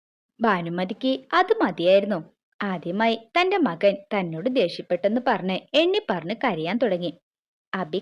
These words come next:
കയ്യിലെ ബാഗ് സോഫയിലേക്ക് വലിച്ചെറിഞ്ഞ് ദേഷ്യത്തോടെ മുകളിലേക്ക് കയറിപ്പോയി.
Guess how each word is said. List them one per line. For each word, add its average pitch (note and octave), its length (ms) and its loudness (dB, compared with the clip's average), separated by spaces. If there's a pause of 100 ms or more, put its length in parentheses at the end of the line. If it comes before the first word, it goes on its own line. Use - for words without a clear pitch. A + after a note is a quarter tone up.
കയ്യിലെ A3+ 300 2
ബാഗ് G#3 600 0
സോഫയിലേക്ക് E4+ 520 2
വലിച്ചെറിഞ്ഞ് G#3 760 0
ദേഷ്യത്തോടെ G3 720 0
മുകളിലേക്ക് F4 520 0
കയറിപ്പോയി. F3 640 0